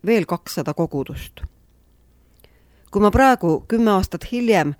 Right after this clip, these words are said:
neid ridu kirjutan, on Cabo Delgados esile kerkinud rohkem kui kaks tuhat kogudust.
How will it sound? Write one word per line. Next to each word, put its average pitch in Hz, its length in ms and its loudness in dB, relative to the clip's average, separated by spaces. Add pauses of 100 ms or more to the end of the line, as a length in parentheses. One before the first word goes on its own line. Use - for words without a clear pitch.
(320)
neid 170 180 -2
ridu 202 240 0
kirjutan, 185 720 -4
on 165 120 -6
Cabo 196 360 0
Delgados 160 540 -4
esile 170 340 -4
kerkinud 151 500 -8
rohkem 160 500 -6 (200)
kui 160 160 -4
kaks - 340 -8
tuhat 160 280 -8
kogudust. - 640 -12